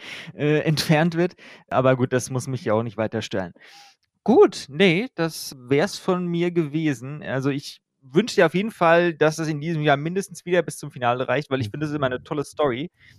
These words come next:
dass man auch mit, mit ein paar Jahren mehr das trotzdem noch schaffen kann. Das ist eine wunderbare Geschichte. Wie gesagt, ich drück dir die Daumen, dass das wieder so läuft oder vielleicht noch besser. Ne, so ein Last Man Standing war ja auch ganz schick, ne?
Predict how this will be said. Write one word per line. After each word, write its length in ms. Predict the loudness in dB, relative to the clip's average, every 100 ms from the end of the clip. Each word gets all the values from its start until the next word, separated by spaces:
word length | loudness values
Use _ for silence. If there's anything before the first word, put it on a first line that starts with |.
| _ -4
dass 220 | -2 -2
man 100 | 0
auch 140 | 2 2
mit, 340 | 0 -6 -10
mit 220 | -10 -8
ein 160 | -8 -2
paar 160 | 0 2
Jahren 260 | 4 2
mehr 220 | 2 2
das 240 | 2 -2 -6
trotzdem 400 | -2 -2 -2 -6
noch 160 | -6
schaffen 300 | -6 -8 -8
kann. 160 | -6 -6
Das 120 | -6
ist 60 | -8
eine 120 | -8
wunderbare 460 | -2 0 2 2 0
Geschichte. 500 | -8 -18 -8 -6 -6 _ _ -10
Wie 180 | -6
gesagt, 280 | 0 0 0
ich 120 | -6
drück 200 | -6 -6
dir 100 | -4
die 120 | -4 2
Daumen, 360 | 4 4 0
dass 160 | -4 -4
das 180 | -8 -6
wieder 160 | -4
so 100 | -4
läuft 360 | -2 -2 -4 0
oder 160 | 2 2
vielleicht 300 | 0 -2 -4
noch 160 | -6
besser. 440 | -2 0 4 2 2 _ _ _ _ _ _ _ _
Ne, 360 | -2 0 0 -4
so 120 | -6
ein 60 | 0
Last 320 | 0 0 -6
Man 100 | -12
Standing 360 | -6 -6 -4 -2
war 80 |
ja 80 | 0
auch 120 | 0 0
ganz 220 | -2 -4
schick, 340 | -12 -12 -14
ne? 240 | -14 -12